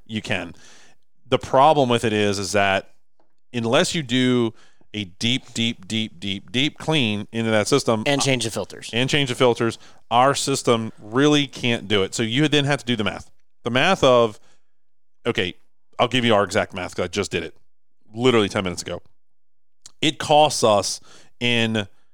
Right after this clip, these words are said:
Speaker 1: powder that is, um, not reclaimed about two hundred dollars.
Speaker 2: Waste.
Speaker 1: Waste per, like, run, okay? You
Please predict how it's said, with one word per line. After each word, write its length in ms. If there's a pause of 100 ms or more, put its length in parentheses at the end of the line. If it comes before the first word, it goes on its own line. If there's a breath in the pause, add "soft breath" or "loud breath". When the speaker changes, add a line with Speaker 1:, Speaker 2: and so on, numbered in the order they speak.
(500)
Speaker 1:
powder 600
that 200
is, 540
um, 640 (520)
not 480
reclaimed 500
about 140
two 100
hundred 160
dollars. 220
Speaker 2:
Waste. 420 (120)
Speaker 1:
Waste 380 (380)
per, 520 (420)
like, 180
run, 440 (340)
okay? 240 (1400 soft breath)
You 840